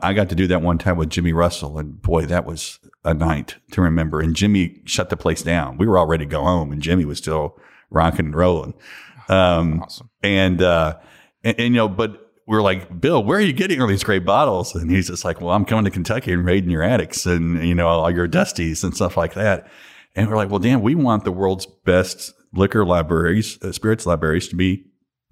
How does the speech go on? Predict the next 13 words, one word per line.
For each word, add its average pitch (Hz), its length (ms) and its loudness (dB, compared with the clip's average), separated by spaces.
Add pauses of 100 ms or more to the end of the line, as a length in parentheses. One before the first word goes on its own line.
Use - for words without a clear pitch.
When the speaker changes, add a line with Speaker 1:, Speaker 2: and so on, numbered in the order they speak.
(140)
Speaker 1:
in 123 140 2
Kentucky." - 500 -2 (640)
So 117 280 2
we 107 200 0
started 117 280 0
working 110 260 2
the 110 80 0
legislature 107 580 -2
on 98 140 0
that, 104 320 -2
and, 98 360 -2
and, 95 380 2
uh, 87 340 2